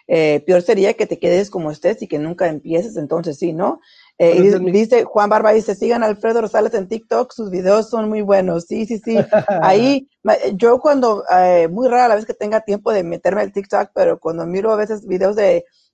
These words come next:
Speaker 1: de Alfredo o también de Juan, ahí pura, pura, eh, risa con ustedes, con los dos, ¿no?
Speaker 2: <laughs>
Speaker 1: Y dice Roberto, dice, "Buenos días, para quitar el M I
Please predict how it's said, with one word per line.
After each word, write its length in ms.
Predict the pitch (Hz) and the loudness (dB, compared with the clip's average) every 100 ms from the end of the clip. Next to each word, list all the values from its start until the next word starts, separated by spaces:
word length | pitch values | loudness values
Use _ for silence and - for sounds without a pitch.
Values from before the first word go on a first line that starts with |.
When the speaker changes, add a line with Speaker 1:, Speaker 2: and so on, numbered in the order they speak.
| _ | _
Speaker 1:
de 540 | 170 165 160 156 151 151 | -8 -4 -4 -4 -6 -6
Alfredo 640 | 160 160 220 220 185 175 | -6 -4 0 0 2 2
o 100 | 175 | 2
también 320 | 185 170 185 | 0 -2 -2
de 120 | 214 208 | -4 -2
Juan, 300 | 214 240 226 | 0 0 0
ahí 280 | 180 196 | 0 -2
pura, 460 | 202 202 202 196 - | -6 -4 0 0 -2
pura, 500 | 202 202 196 170 170 _ - | -4 0 2 0 -4 _ -8
eh, 200 | 175 156 | -6 -4
risa 240 | 185 190 | -8 -10
con 140 | - 165 | -10 -12
ustedes, 360 | 156 180 175 | -4 0 0
con 140 | - 160 | -2 -10
los 140 | 147 | -6
dos, 180 | 165 165 | -4 -2
¿no? 160 | 208 285 | -2 -4
Speaker 2:
<laughs> 260 | 240 214 _ _ | -10 -16 _ _
Speaker 1:
Y 80 | 226 | -4
dice 180 | 240 285 | 2 4
Roberto, 440 | 247 233 240 - | 4 2 0 0
dice, 380 | 214 214 196 170 _ _ _ _ _ _ _ - - | -2 0 -4 -4 _ _ _ _ _ _ _ -20 -10
"Buenos 400 | 190 247 285 240 | -6 -2 -2 -2
días, 280 | 220 156 | -2 -2
para 260 | - 170 180 | -2 -4 -4
quitar 240 | 185 208 | -4 -2
el 80 | 262 | -2
M 280 | - 233 220 175 | -2 -4 -4 -4
I 180 | 185 208 | -6 -10